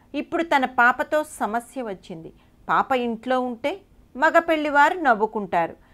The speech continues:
పనివాళ్లే "ఇదెక్కడ విడ్డూరం, పాపని ఇంట్లో పెట్టుకుని రెండో పెళ్లి" అని ఈసడించుకుంటారు. దీనికి పైగా చిరంజీవి గారికి ముందు నుంచే శ్రీజ పాపని ఇంట్లోకి తీసుకురావడం ఇష్టం లేదు. So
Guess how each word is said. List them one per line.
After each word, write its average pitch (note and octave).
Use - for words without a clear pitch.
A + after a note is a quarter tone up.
పనివాళ్లే D4+
"ఇదెక్కడ C#4+
విడ్డూరం, C4
పాపని A#3
ఇంట్లో A#3
పెట్టుకుని A3+
రెండో G#3+
పెళ్లి" A3
అని A3
ఈసడించుకుంటారు. F3+
దీనికి C#4+
పైగా C4+
చిరంజీవి C#4+
గారికి C#4
ముందు C4
నుంచే C4
శ్రీజ C4
పాపని B3
ఇంట్లోకి A#3
తీసుకురావడం G#3
ఇష్టం G3
లేదు. F#2
So C#4+